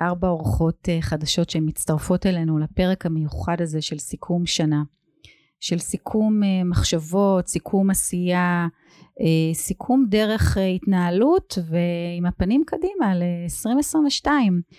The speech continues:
והצטרפו אלינו עכשיו, אה, ככה, טל מזור, שהיא משחקולוגית ארגונית, והיא סוחפת נשים להגשמת, אה, חלומות. והיא פעילה חברתית, והיא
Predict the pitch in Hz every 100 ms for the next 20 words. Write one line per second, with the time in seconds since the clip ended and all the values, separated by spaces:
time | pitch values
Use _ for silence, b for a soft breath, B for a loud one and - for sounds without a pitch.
0 | b b _ 170 180 190 190 - 208 202
1 | 285 339 285 214 196 190 - 262 247 208
2 | 202 196 220 - - 175 170 170 170 170
3 | 170 - - 156 147 - 180 233 277 185
4 | 156 147 151 - b b b - 180 175
5 | 170 - - - 165 170 185 196 190 202
6 | 214 151 135 - 180 143 - 165 - -
7 | 170 175 170 170 170 170 170 - - -
8 | 147 151 151 - 165 - 190 190 190 139
9 | - b b b b 185 175 - 185 180
10 | - 190 190 196 - 151 147 - 160 170